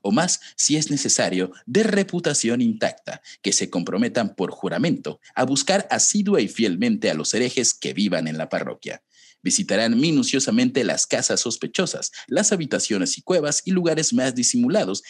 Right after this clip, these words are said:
que deberán ser destruidos si descubren herejes o personas que prestan apoyo o favor, asilo o protección a los herejes.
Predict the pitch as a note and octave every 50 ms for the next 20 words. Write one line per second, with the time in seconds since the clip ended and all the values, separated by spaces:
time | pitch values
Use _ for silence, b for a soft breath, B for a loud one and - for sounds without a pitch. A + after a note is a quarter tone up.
0 | B B - - A3+ A3 A3 F3+ D3 C#3+ D3 D3 C#3+ - - - - - D3+ E3
1 | F#3 F3+ E3 E3+ D#3 - - - - D3 G3+ F#3+ - - - - B B B B
2 | - - G#2 F2+ F2+ - - A2 G#2+ G#2+ G#2+ G#2+ - - G2 F#2+ A2 A#2+ B2 -
3 | A#2 G#2+ - - - F3 F#3+ - - - - A#2+ A2+ A#2 A#2 - - G2+ F#2 -
4 | - F3 G3 - - F3+ D#3 C3 - - - C3 A2 G2+ B2+ C#3+ - - - -
5 | B3+ - - C3+ G2 F#2 E2+ - B B B B B _ - F3+ E3+ - - E3+
6 | E3+ E3 D#3+ C#3 - - - - A#2+ - - - - - - A2+ A2 A2 A2+ -
7 | - E2+ F#2 F#2+ G2+ G2+ - B2+ C#3+ E3 D3 - E2 - - b